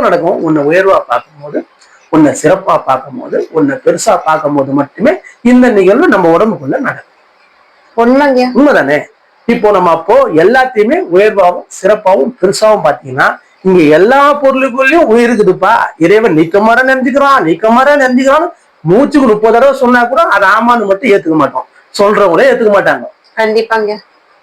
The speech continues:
Speaker 1: இது ஏன்னா அன்புன்ற ஒரு விஷயம் வெளிப்படல, ஒருமை குணம்ன்றது என்னன்னு யாருக்கும் தெரியல. ஒருமை குணம் வந்து அன்பு வெளிப்பட்டா அப்போ இந்த பேரறிவு உங்க எல்லாருக்குள்ளயும் வெளிப்பட்டு இங்க எல்லா உடலுமே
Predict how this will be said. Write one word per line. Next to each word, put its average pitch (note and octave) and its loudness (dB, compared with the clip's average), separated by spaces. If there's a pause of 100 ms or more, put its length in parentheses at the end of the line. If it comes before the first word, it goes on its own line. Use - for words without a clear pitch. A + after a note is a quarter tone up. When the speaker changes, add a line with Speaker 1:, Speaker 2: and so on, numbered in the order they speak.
(100)
Speaker 1:
இது G#3+ 2 (140)
ஏன்னா B3 0 (260)
அன்புன்ற C4+ 2 (160)
ஒரு F#3+ 2
விஷயம் C#4 -2 (220)
வெளிப்படல, F#3 0 (540)
ஒருமை C4 4 (100)
குணம்ன்றது A3+ 0
என்னன்னு G3 -2 (100)
யாருக்கும் D#3+ -2
தெரியல. C#3 -4 (120)
ஒருமை B3 2 (100)
குணம் F#3+ 2
வந்து E3 -2 (100)
அன்பு D#3+ -6
வெளிப்பட்டா D3+ -2 (560)
அப்போ F3+ -2
இந்த E3+ 2 (120)
பேரறிவு G3+ 2
உங்க D#3 0
எல்லாருக்குள்ளயும் D#3+ 0
வெளிப்பட்டு C#3+ -4 (440)
இங்க F3 4 (120)
எல்லா F#3 4 (500)
உடலுமே A3 0